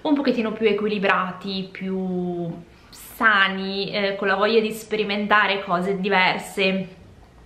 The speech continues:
e mettendoci anche della fantasia. E quindi niente, questa cosa mi faceva piacere condividerla con voi perché, ehm, È una cosa che mi ha,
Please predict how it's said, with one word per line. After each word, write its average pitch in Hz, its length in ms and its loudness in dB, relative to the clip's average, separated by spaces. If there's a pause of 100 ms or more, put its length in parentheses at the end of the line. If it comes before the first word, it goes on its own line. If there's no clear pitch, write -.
(180)
e 196 300 0
mettendoci 214 580 0
anche 190 220 2
della 180 200 2
fantasia. 175 640 -2 (380)
E 381 100 2
quindi 220 220 2
niente, 170 240 0
questa 240 280 2
cosa 247 360 4
mi 220 140 0
faceva 254 300 0
piacere 226 340 2
condividerla 208 580 2
con 311 180 0
voi 185 220 4
perché, 175 720 -2
ehm, 160 760 -4 (1120)
È 240 80 2
una 262 220 4
cosa 208 260 -2
che 214 100 -6
mi 190 160 0
ha, 170 380 6